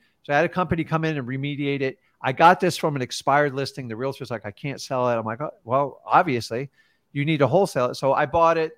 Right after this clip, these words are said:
They left a huge margin in it for me. And then I tried to retail. I couldn't sell it. Like, it had just, it had, they go, "Listen, to do it correctly, you have to break the whole thing down. You gotta redo the roof." I'm like,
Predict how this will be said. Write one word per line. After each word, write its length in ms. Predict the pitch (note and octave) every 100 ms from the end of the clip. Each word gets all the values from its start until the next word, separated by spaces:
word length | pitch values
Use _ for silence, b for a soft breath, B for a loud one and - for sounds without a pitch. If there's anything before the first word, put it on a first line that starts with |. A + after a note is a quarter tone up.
| _ _
They 140 | B2 B2+
left 240 | D3+ -
a 60 | C3
huge 280 | F3 D#3
margin 380 | C#3 C#3 C#3 C#3+
in 140 | C#3 C3+
it 100 | -
for 180 | C#3
me. 220 | C3 C3+ - _ _ _ _ -
And 160 | B2
then 160 | C3+ C3 -
I 120 | D3+
tried 260 | D#3+ E3
to 60 | C#3+
retail. 420 | C#3 D3+ C3 G#2+
I 120 | - B2+
couldn't 260 | F3 C#3+
sell 240 | - B2+ F2+
it. 60 | - _ _ -
Like, 160 | A2 -
it 120 | C3
had 240 | A#2 C3+ A2+ _ -
just, 240 | B2 - _ _ _ _ _
it 100 | -
had, 280 | B2+ C#3+ A#2 b b b
they 100 | B2+
go, 80 | C3
"Listen, 320 | C#3 D3+ - C#3
to 60 |
do 180 | A2 D#3
it 80 | D3+
correctly, 400 | - C#3 C#3 C#3+
you 80 | A#2+
have 120 | A#2+
to 80 | A2+
break 300 | - B2+ -
the 80 | G#2+
whole 180 | C3+
thing 180 | A#2+ C3+
down. 240 | A#2+ A#2 A2+
You 60 |
gotta 160 | G#2+ G#2
redo 260 | A2+ A2+
the 80 | G#2
roof." 240 | G#2 G#2 -
I'm 80 | A2+
like, 200 | G2